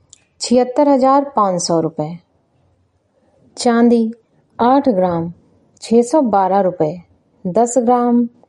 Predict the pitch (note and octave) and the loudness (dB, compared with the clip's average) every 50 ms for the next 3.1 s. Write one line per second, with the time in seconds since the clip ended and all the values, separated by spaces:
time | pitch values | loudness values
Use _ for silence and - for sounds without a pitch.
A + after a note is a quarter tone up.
0 | _ _ _ _ _ - - - - A3 G#3+ A3 G#3+ - - A3+ G#3 G3+ - - | _ _ _ _ _ -16 -12 -6 -2 0 0 0 -2 -2 -2 -2 -2 -2 -2 -4
1 | F3 E3 - - A3+ A3 - A#3 A3 - G#3+ G#3+ G#3 G#3 G3+ _ _ _ _ _ | -4 -4 -2 -2 -2 -2 0 -2 -2 0 -2 -2 -2 -4 -6 _ _ _ _ _
2 | _ _ _ _ - - - - A3 A3+ A#3 B3 A#3 B3 A#3 A#3 A#3 A#3 A#3 A#3 | _ _ _ _ -16 -14 -4 -2 0 2 2 2 2 2 0 0 0 0 0 0
3 | A3+ | 0